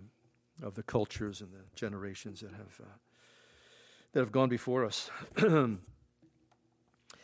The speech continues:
Now he goes on to say here, uh, "Will they not teach you and tell you and utter words from their heart? Can the papyrus grow up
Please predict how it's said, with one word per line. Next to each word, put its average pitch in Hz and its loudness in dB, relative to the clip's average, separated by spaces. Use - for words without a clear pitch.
Now 147 10
he 143 10
goes 160 8
on 165 8
to 143 2
say 147 4
here, 120 0
uh, 117 6
"Will 147 10
they 151 6
not 156 4
teach 123 -2
you 127 0
and 117 -4
tell 120 2
you 127 -4
and 123 -12
utter 123 2
words 113 -2
from 117 -10
their 104 -6
heart? 98 -12
Can 160 6
the 233 6
papyrus 139 2
grow 127 2
up 131 0